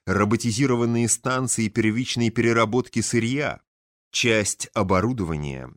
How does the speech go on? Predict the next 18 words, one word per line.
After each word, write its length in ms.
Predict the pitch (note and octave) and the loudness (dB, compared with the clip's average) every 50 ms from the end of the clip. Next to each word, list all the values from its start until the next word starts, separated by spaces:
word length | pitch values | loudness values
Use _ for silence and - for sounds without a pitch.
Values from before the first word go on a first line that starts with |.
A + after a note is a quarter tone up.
| _ | _
составляли 640 | - - C3+ B2+ - - D3+ D3+ D#3+ D#3+ D#3 D3+ C#3+ | -4 -2 -2 -2 0 0 0 0 0 0 2 0 0
комплексы 840 | - - - C#3 C3 - B2 A#2+ A2 - - - - A#2+ A#2+ A2+ - - | 0 0 -2 -2 -2 -2 -4 -6 -4 -4 -4 -2 0 2 2 0 0 -2
жизнеобеспечения 1500 | F#2+ F#2 F#2 G2+ A2 G#2+ G2 G#2+ G#2 G#2 G2+ F#2+ F#2 G2 - - - - A#2 A2+ - - - E2 D2+ C#2+ C2+ C2 - - | -4 -2 -2 0 -2 0 0 2 2 2 2 2 0 -2 -4 -4 -4 -4 -4 -2 -2 -4 -4 -4 -4 -4 -6 -8 -10 -10
для 280 | D2+ D#2 F#2+ G2 F#2 | -6 -2 0 2 4
работы 380 | F2 F2+ F2+ F2+ F#2+ F2+ - F2+ | 4 4 2 2 0 -2 0 -2
людей 420 | E2 E2 E2 D#2 E2 F#2+ G2+ G#2 F#2+ | -2 -2 -4 -2 -2 0 0 0 -2
в 120 | E2 F2+ | -2 -4
агрессивной, 800 | F#2 D#2+ - E2+ D#2+ - - - G#2+ F#2+ E2 D2 C#2+ C#2 - - _ _ _ _ - | -4 -4 -4 -4 -4 -4 -4 -2 -2 -2 -2 -4 -6 -8 -10 -14 _ _ _ _ -8
вредной 480 | F2+ F#2 G#2+ A#2+ C3+ C#3+ C3 B2 A#2 A2+ | -4 0 2 2 2 2 0 0 0 0
для 200 | G#2 F#2 F#2 F2 | 0 0 0 0
здоровья 560 | D#2 E2+ E2+ D#2+ D#2+ D#2 D2 D2+ C#2+ C#2+ C#2 | 0 0 0 0 0 -2 -2 -4 -6 -4 -4
среде. 520 | - - F#2+ E2+ E2+ E2 D#2 E2 C2+ - _ _ _ _ _ _ _ _ _ _ _ _ _ _ _ _ - | -4 -2 -2 -2 -2 -4 -4 -6 -8 -10 _ _ _ _ _ _ _ _ _ _ _ _ _ _ _ _ -2
Судя 300 | - - F3+ D#3+ E3+ D#3+ | 0 2 2 4 2 2
по 240 | D3 D3+ C#3 D3 | 2 2 2 2
актам 260 | D#3+ D3+ - - B2+ A#2 | 2 0 0 0 0 0
списания 680 | - - - A#2 - - D#3+ D#3+ D#3+ C#3+ G#2 F2+ E2 | 0 -2 -2 -2 -2 0 0 0 0 0 0 0 0
дорогостоящего 880 | D#2+ F#2 F2 E2 F2+ E2+ - - F#2+ F2 F2 E2 - - F#2+ E2+ E2+ E2 | 0 0 0 0 -2 -2 -2 -2 -2 -2 0 -2 -2 -2 -2 0 0 0
оборудования, 720 | D#2+ F2 E2 F2 F#2 G2 A2 A#2+ C3 C3 C3 C3 C3+ - | 0 0 -2 -2 -2 -2 -2 -4 -4 -4 -6 -6 -8 -10